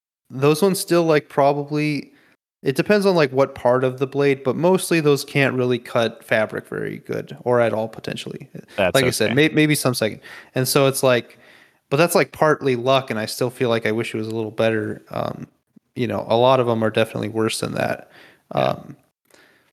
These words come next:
Speaker 1: but I don't know. Should we start wrapping it up?
Speaker 2: Yeah, I, I think that's, uh, about time.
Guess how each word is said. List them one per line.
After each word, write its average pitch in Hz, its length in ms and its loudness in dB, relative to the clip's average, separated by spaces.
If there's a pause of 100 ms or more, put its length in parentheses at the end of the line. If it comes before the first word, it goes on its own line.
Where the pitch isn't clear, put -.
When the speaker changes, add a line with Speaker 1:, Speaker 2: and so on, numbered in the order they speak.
(260)
Speaker 1:
but 143 120 4
I 143 60 6
don't 131 100 2
know. 120 140 0
Should 131 200 0
we 135 340 2 (180)
start - 480 -2 (380)
wrapping 143 320 -2
it 143 60 -2
up? - 420 -6 (120)
Speaker 2:
Yeah, 165 200 2 (140)
I, 113 100 -2 (120)
I 110 60 -6
think 113 120 0
that's, - 180 -4
uh, 113 240 0 (340)
about 101 360 0
time. 120 400 -6